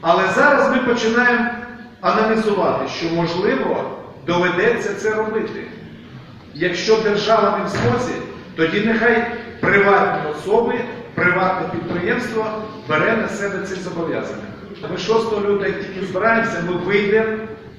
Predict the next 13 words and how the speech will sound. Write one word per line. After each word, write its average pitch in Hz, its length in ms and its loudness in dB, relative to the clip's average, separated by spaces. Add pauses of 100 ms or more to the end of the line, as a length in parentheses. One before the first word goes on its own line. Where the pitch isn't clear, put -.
(280)
і 175 60 -4
будемо 220 420 2
пікетувати 196 800 0
трибуну 202 400 2
Верховної 147 540 -4
Ради. - 200 -4 (100)
Це 185 180 -8
я 202 60 2
вам 196 180 -2
обіцяю. 170 520 -2 (600)
З - 140 -12
групою 226 500 4
депутатів 208 600 0